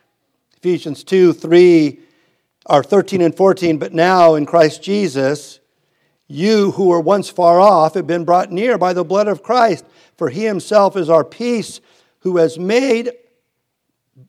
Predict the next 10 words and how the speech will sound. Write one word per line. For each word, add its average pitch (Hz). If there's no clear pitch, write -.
us 196
both 185
one 156
and 147
has 135
broken 165
down 147
in 147
his 147
flesh 139